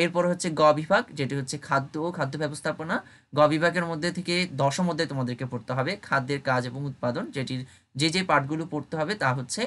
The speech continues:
এক, দুই, এরপরে তিন, চার, পাঁচ, ছয়, সাত, আট, নয়,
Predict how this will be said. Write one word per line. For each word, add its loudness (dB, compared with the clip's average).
এক, 2
দুই, 0
এরপরে 0
তিন, 0
চার, 6
পাঁচ, -2
ছয়, 0
সাত, 2
আট, 4
নয়, 0